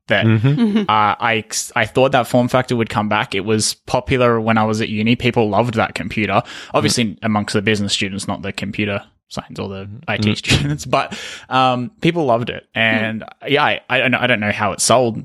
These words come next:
Speaker 1: Perhaps the thirteen inch Air has always outsold it, and, and it's probably why it disappeared. But yeah, I, I was
Speaker 3: Yeah.
Speaker 1: expecting that to
Speaker 3: It just
Speaker 1: return.
Speaker 3: felt like
Speaker 1: Um,
Speaker 3: those two products were so close to each other back then already. It almost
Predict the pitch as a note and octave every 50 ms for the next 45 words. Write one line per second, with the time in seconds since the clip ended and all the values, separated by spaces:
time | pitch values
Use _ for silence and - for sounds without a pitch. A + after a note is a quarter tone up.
0 | - _ _ - - G#2+ G#2+ G#2+ - - - - G#2+ G#2 - - G2 G#2+ - A2
1 | G#2 G2+ G2+ G2 G2 G2 A2 G#2+ G#2 G2+ - G2 G2 G#2+ A2 A2 G#2 G2 G2 -
2 | - - G2+ G2 G2+ G#2+ G#2 G2 G2 F#2+ F#2+ F#2+ E2 F#2 G2 - - - G#2 G2
3 | G2 G2 G2 F#2 G2 G2+ G#2 A2 G#2+ G2 G#2 - - A2+ A#2+ B2 A2+ A2 - -
4 | - - - - - - _ - A#2+ A2 - - - - _ _ _ - B2 B2+
5 | B2 G#2 A2+ A#2 A2+ A2 G#2+ G2 E2 G#2+ A2 A2 G#2 G2 F#2+ F2 F#2 - G2 -
6 | - - A2 - - - - - - _ _ - - - - - - D#4+ E4 -
7 | - F#4+ - - - F4 E4+ E4 - D4 B3+ - - G#3+ A3 A3 - - - -
8 | B3 A#3+ A3+ G#3+ G3 - - - - F#3+ F3+ F3 F#3 F3+ - - E3 - - F#3
9 | F3+ - - - - - E3 E3 G3 - - - - F#3 - - F#3+ E3+ D#3+ D#3+
10 | D3+ E3+ E3 - - F#3 F3 F3+ F3 D#3+ D3+ D3+ D3+ D3 D3 D#3+ E3 D#3+ D#3+ -
11 | F#3+ F3 E3 E3 E3 - - - - - -